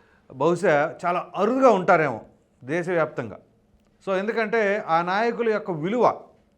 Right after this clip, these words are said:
కష్టకాలంలో తెలుస్తుంది. So, ఉదాహరణకి విశాఖపట్నంలో ఏదైతే హుదూద్ తుఫాన్ వచ్చిందో, ఆ సమయంలో చంద్రబాబు నాయుడు గారు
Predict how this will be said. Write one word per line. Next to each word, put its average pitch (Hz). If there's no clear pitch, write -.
కష్టకాలంలో 202
తెలుస్తుంది. 117
So, 202
ఉదాహరణకి 202
విశాఖపట్నంలో 151
ఏదైతే 139
హుదూద్ 170
తుఫాన్ 160
వచ్చిందో, 104
ఆ 147
సమయంలో 190
చంద్రబాబు 185
నాయుడు 165
గారు 160